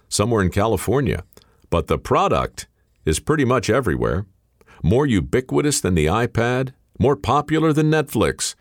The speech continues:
and according to many, more useful than both. Just ask Officer McCourt, who retrieved from his trunk a blue and yellow can,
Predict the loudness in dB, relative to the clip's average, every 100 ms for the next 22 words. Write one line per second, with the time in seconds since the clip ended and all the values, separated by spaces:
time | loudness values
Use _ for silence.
0 | _ _ -2 0 2 0 0 0 0 2
1 | 0 -2 _ _ _ _ -2 0 2 2
2 | 0 -2 -2 -2 -2 0 -2 -4 -12 -20
3 | _ _ _ _ _ _ _ _ -18 -6
4 | -4 -2 -2 -2 -4 -8 -14 _ -4 -4
5 | -4 -4 -4 -4 -4 0 0 0 -4 -14
6 | _ -20 -4 -2 0 -2 0 0 0 -2
7 | -4 -10 -18 _ -2 0 2 2 0 -4
8 | -2 0 0 -4 -12 _ _ _ -4 -2
9 | 0 0 2 2 -2 -6 _ -2 0 0
10 | 0 0 -2 -2 -2 -4 -10